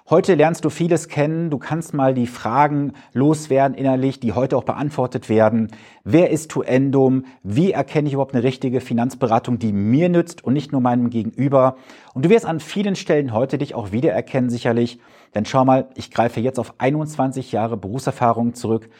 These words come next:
habe Tausende von Gesprächen geführt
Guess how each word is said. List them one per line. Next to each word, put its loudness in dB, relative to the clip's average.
habe 0
Tausende 2
von -4
Gesprächen -2
geführt 0